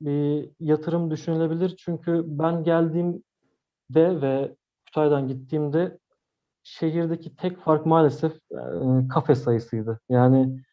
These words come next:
o zamanlarda çok fazla, e, kafeler açılması çok yaygındı. En fazla bu oldu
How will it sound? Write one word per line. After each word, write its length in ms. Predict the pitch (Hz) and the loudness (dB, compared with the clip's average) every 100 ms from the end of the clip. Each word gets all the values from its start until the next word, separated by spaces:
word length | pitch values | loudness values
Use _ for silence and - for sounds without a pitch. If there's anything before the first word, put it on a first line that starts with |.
| _ _ _ _ - | _ _ _ _ 4
o 200 | 156 151 | 4 6
zamanlarda 600 | 151 151 156 156 151 160 | 4 4 4 2 2 0
çok 240 | 175 165 | -2 -2
fazla, 500 | 147 123 127 127 127 _ - | 0 0 0 -4 -6 _ -8
e, 360 | 131 123 127 127 127 _ | -4 -2 -2 -2 -6 _
kafeler 1400 | - 127 135 135 - _ _ _ _ _ - 131 131 131 - - | -8 -4 -2 -4 -8 _ _ _ _ _ -2 0 -2 -4 -8 -6
açılması 560 | 127 - 135 131 - 131 | -10 -4 -2 -2 -4 0
çok 280 | 143 135 | 0 2
yaygındı. 680 | 135 131 131 156 151 185 214 _ _ _ _ _ _ _ _ _ _ _ _ | 2 4 4 2 2 0 -2 _ _ _ _ _ _ _ _ _ _ _ _
En 160 | 151 180 | 0 0
fazla 400 | 180 165 156 175 | 2 0 2 2
bu 140 | 160 | 4
oldu 340 | 139 117 117 | 4 2 -4